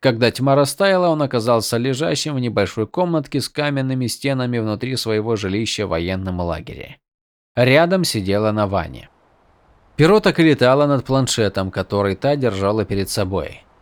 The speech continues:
Буря-свидетельница, до чего эта женщина прекрасна. Ее красота была зрелой.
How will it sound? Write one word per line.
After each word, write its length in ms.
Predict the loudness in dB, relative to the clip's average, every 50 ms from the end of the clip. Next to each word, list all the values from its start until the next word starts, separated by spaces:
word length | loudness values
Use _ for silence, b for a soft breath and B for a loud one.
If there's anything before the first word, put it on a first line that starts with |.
| _ _ _
Буря-свидетельница, 1300 | -4 2 4 6 6 6 4 2 0 0 0 0 0 2 2 2 2 0 -2 -4 -4 -6 -6 -6 -6 -4
до 120 | -4 -4
чего 360 | -2 0 0 0 0 2 0
эта 200 | 0 0 -2 -2
женщина 480 | -2 0 0 -2 -2 -2 -4 -4 -6 -6
прекрасна. 720 | -4 -6 -6 -6 -4 -2 0 0 0 -2 -4 -8 -12 -14 -18 -20 _ _ _ _ _ _ _ _ _ _ _ -4
Ее 200 | 0 2 2 2
красота 440 | 2 0 0 0 0 -2 -2 -2 -2
была 240 | 0 0 0 0 0
зрелой. 600 | 0 0 0 0 0 -2 -2 -4 -8 -12 -16